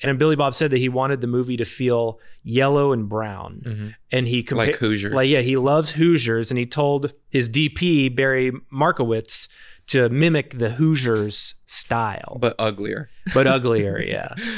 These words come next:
Speaker 2: Uh, yeah, the lamp thing I thought was great. For me, uh, my taste as a, someone watching movies and,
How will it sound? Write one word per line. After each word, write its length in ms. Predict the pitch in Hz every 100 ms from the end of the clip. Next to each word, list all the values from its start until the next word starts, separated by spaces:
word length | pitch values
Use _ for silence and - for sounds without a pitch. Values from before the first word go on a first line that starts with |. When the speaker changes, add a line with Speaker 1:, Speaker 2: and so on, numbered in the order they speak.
| 196 - _ -
Speaker 2:
Uh, 400 | 113 107 98 87
yeah, 360 | 98 92 85 101
the 140 | 123
lamp 320 | 120 127 123
thing 160 | 127 110
I 80 | 101
thought 220 | 113 101
was 160 | 98 98
great. 480 | 98 98 98 - -
For 100 | 117
me, 520 | 117 123 123 123 - _ _ _ _ - -
uh, 60 | 110
my 260 | 107 107 113
taste 420 | 123 120 117 113
as 140 | 104
a, 360 | 107 101 90 - _ _ _ _ _ -
someone 320 | - 110 107
watching 320 | 104 107 110
movies 420 | 107 104 104 104 98
and, 280 | 92 90